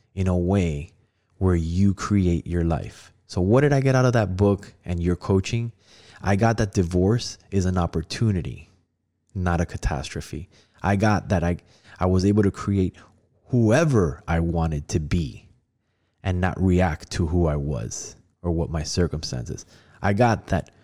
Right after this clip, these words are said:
me as a human being has a say in what my future, in how my future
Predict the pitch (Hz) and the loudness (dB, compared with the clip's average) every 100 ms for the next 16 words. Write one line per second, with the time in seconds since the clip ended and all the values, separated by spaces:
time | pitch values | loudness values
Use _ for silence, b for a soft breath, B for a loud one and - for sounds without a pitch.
0 | b _ _ _ _ - 110 151 139 101 | b _ _ _ _ -4 2 4 4 2
1 | 92 107 104 90 82 107 117 85 73 - | 2 2 2 2 0 2 2 -2 -8 -14
2 | b - 101 90 87 - - 107 90 73 | b -2 0 2 2 0 0 2 4 0
3 | 78 b b - 92 87 - 87 87 - | -6 b b -6 -2 0 0 -2 -2 -2
4 | - 104 95 - 78 69 _ _ _ _ | 2 2 2 -2 -4 -6 _ _ _ _
5 | _ _ _ _ _ _ _ _ _ _ | _ _ _ _ _ _ _ _ _ _
6 | _ _ _ _ _ 104 82 - - 139 | _ _ _ _ _ -6 -6 -4 0 2
7 | 143 98 80 73 - 73 69 - - | 4 2 0 -4 -4 -4 -4 -6 -8